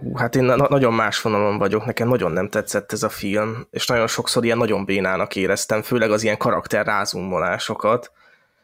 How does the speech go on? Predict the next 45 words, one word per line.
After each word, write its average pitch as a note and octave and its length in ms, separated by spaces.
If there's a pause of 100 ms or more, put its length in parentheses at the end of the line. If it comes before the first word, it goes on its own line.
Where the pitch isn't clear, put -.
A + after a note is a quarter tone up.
(440)
Ö, A2 260
úgyhogy B2 300
én, B2+ 140
én C3 120
azt C3+ 140
mondanám, B2+ 240
hogy A#2+ 100
mindenképp A#2 520
a F#2+ 360
Vadkacsa - 380
egy G#2 60
csodálatos G#2+ 480
történet, G#2+ 640
ö, G#2+ 140
olvassátok G2+ 720
el. A2 220
Én A#2 100
azt B2 140
mondanám, A2+ 260
hogy A2 80
ilyen A2 300
e-színházban G#2 760
megnézni G2+ 800
YouTube-on G2+ 640 (560)
is - 200
jobb A2 180
ennél, A#2 320
úgyhogy A#2 240
én, A#2 160
én A#2+ 140
egy A#2+ 100
négy B2 240
pontot G2+ 360
adok, G#2+ 240
szerintem A2+ 280
nem G2+ 80
érdemes E2+ 320
megnézni C#2 460
ezt - 180
a G#2 40
filmet, A2 340
nézzetek G2 460
valamilyen C#2 400
másik - 400
Vadkacsát. - 800